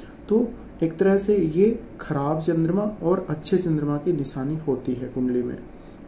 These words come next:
अब चंद्रमा ऐसा ग्रह है जो किसी भी अन्य ग्रह से बहुत जल्दी प्रभावित होता है, क्योंकि चंद्रमा जल है और जल,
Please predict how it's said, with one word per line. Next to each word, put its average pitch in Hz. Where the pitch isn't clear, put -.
अब 180
चंद्रमा 185
ऐसा 185
ग्रह 160
है 156
जो 170
किसी 175
भी 202
अन्य 151
ग्रह 147
से 147
बहुत 135
जल्दी 143
प्रभावित 139
होता 131
है, 127
क्योंकि 196
चंद्रमा 165
जल 156
है 147
और 147
जल, 160